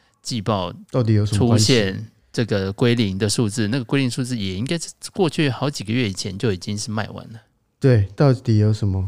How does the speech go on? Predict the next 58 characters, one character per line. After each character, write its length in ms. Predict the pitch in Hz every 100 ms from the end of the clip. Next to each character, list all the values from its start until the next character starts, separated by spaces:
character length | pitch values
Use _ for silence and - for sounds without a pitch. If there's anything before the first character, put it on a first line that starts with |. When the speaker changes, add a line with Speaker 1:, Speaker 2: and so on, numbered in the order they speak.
| -
Speaker 2:
关 220 | 101 95
系？ 160 | - 95 98 - - - 202
Speaker 1:
<laughs> 60 | - 262 294 - - - - 285 254 180
所 180 | - 170
以 60 | 151
大 160 | 180
家 60 | 147
就 140 | 151
是 140 | 143 135
在 140 | 139
找 260 | 117 98 104
一 60 |
个 400 | 113 107 104 104 -
理 180 | 117
由 200 | 98 95
嘛， 160 | 104 101
吼。 220 | 104 95 - - - - -
所 100 | -
以 60 | 185
除 160 | 156
了 80 | 175
这 80 | 180
个 80 | 165
理 100 | 117
由 160 | 113
之 80 | 117
外， 260 | 139 131 127 -
后 160 | - 170
来 160 | 123
大 200 | 120 135
家 80 | 135
又 100 | 135
找 180 | 127 95
到 400 | 104 113 107 107 - _
下 400 | - - - 143
一 40 | 120
个 100 | 107
战 280 | - 127
犯， 320 | 98 120 95 107
下 160 | 170
一 40 | 147
个 80 |
战 180 | 127 139
犯 160 | 135 127
是？ 320 | 135 123 120 - _
Speaker 2:
我 120 | 117
看， 380 | 107 - 147 147
我 140 | 135 117
看 180 | 180
其 160 | 156 156
实 140 | 151
有 100 | 156
点 140 | 151 117
荒 240 | 127 127
谬 260 | 143 143 107
啊， 100 | 98
就 120 | 107
是 580 | 127 127 127 123 123